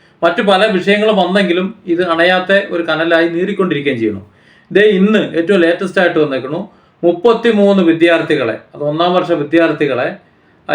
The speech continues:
ഇതിൽ, ആ, പങ്കെടുത്തിട്ടുള്ള വിദ്യാർത്ഥികളെ സസ്പെൻഡ് ചെയ്തിരുന്നു കോളേജ്. അങ്ങനെ സസ്പെൻഡ് ചെയ്തിരുന്നുള്ള ആ നടപടി അവിടുത്തെ വി സി ഇടപെട്ട്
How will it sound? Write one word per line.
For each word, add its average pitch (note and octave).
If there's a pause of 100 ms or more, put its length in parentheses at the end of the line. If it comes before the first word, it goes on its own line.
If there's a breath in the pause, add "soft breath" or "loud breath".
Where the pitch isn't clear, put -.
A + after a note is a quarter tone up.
ഇതിൽ, E3+ (300)
ആ, - (760)
പങ്കെടുത്തിട്ടുള്ള E3+
വിദ്യാർത്ഥികളെ D3 (100)
സസ്പെൻഡ് G3+
ചെയ്തിരുന്നു B2+
കോളേജ്. A#2 (580 soft breath)
അങ്ങനെ G3+
സസ്പെൻഡ് A#3
ചെയ്തിരുന്നുള്ള E3+ (140)
ആ - (140)
നടപടി D#3 (460 soft breath)
അവിടുത്തെ F3 (100)
വി F#3+ (100)
സി A3+ (100)
ഇടപെട്ട് C#3